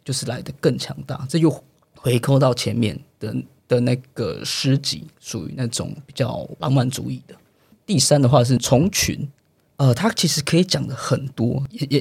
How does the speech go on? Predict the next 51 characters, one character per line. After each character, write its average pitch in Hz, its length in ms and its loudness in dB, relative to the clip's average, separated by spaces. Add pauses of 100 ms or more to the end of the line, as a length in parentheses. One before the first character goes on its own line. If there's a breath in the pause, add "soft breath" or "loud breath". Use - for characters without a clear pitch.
呃， 139 120 6
当 156 140 6
然 147 80 6
也 117 80 4
是 127 160 0
有， 85 220 -2
因 135 160 4
为 123 80 4
可 - 160 -4
能 - 100 -4
是 - 160 -4
一 117 80 0
些 - 140 -4
篇 117 260 0
幅 - 220 -8
的 - 100 -14
关 117 240 -8
系， - 160 -6
他 139 160 -4
有 139 180 4
一 156 40 2
点 127 280 -4 (380 loud breath)
草 139 240 2
草 131 260 4
了 - 220 2
结， 139 260 -8 (100)
有 127 100 0
一 - 20 2
点 123 160 2
就 127 100 -4
是 131 60 0
过 131 300 -10
于， - 40 -20 (200)
就 - 80 -8
是， 135 140 -6
啊， - 380 -10 (200)
你 139 80 -14
不 135 120 -2
能 170 60 4
说 170 100 4
他 - 80 2
苍 143 300 0
白， - 220 -8
但 143 120 2
是 131 60 2
他 135 120 4
有 135 60 4
点 - 180 -4
过 135 200 -8
于 95 40 -10
短 - 160 -10